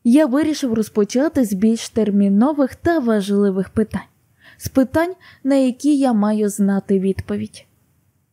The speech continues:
Я підключився до робочого комп'ютера, знову відкрив нотатки.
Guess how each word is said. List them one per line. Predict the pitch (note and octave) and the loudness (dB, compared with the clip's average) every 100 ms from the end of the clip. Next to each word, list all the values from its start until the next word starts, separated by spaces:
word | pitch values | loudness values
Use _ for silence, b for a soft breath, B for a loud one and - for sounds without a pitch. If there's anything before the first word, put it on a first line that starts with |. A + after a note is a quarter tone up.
| _ | _
Я | D#4+ | 0
підключився | F#4+ D#4+ - A#3 G#3+ D4+ D4+ C4 | 2 0 0 0 0 -2 0 0
до | A3 | 2
робочого | G#3 G#3 A3 A#3+ | 2 0 0 -2
комп'ютера, | A3 C#4 C4+ G#3+ G3+ G3 B B | -2 -2 0 0 0 -2 B B
знову | A3+ G#3+ G#3 C#4 E4 D4 | -6 0 2 2 0 0
відкрив | A#3+ - G#3 F#3+ | -2 -2 -2 0
нотатки. | G3 F#3+ F#3+ - F#3+ | 0 0 -2 -2 -4